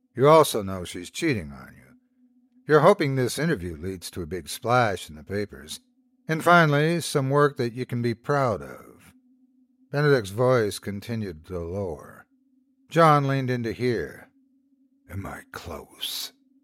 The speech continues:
John looked stunned. "That's incredible."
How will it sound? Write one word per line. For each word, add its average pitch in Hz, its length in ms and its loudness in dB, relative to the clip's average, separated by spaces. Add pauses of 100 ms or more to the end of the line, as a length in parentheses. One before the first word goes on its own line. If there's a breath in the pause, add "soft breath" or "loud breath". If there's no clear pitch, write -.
(840)
John 160 300 2
looked 151 160 -2
stunned. 139 540 -4 (1800)
"That's - 240 -14
incredible." - 960 -8